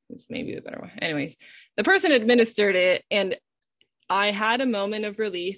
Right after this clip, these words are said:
before they pressed the buzzer as they couldn't trace the baby's heartbeat. A room full of midwives and doctors descended on me. I remember feeling terrified, and no one explained what was happening. They thrust a document in front of me and made me sign it.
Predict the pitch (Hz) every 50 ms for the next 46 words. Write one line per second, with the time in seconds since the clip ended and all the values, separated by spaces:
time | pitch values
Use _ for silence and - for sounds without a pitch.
0 | _ - 208 196 - _ - 208 208 214 233 226 277 285 277 - - 202 208 208
1 | - - 262 233 208 - 175 170 170 170 - 180 180 165 - 185 190 185 180 202
2 | 190 190 - - 214 220 220 - - - - 190 170 - - - 208 - _ -
3 | 151 156 151 147 170 180 - - - 330 311 - - - - - _ _ _ _
4 | _ _ - - - _ _ - - 165 170 175 202 226 262 285 311 320 311 294
5 | - 269 269 277 285 247 220 214 208 202 208 208 208 208 226 220 208 202 156 151
6 | 160 - - - 202 202 - 208 208 - 196 180 180 175 175 156 151 151 147 147
7 | 151 143 135 - - - - 170 180 196 208 226 233 247 262 247 277 285 262 -
8 | - 214 196 202 208 202 202 202 - - - _ - - 226 190 185 190 185 -
9 | 185 180 180 185 180 165 165 170 170 175 175 208 233 254 262 - - - 170 170
10 | 175 185 175 151 139 185 196 - 277 339 - - 135 117 - - 147 _ _ _
11 | - - - - _ _ _ - 190 190 190 190 - - 208 202 202 - 226 214
12 | 208 196 185 190 - 254 262 269 277 277 269 262 - 233 220 220 220 214 214 220
13 | 220 220 214 196 185 175 175 165 175 185 180 - - 160 156 151 139 - -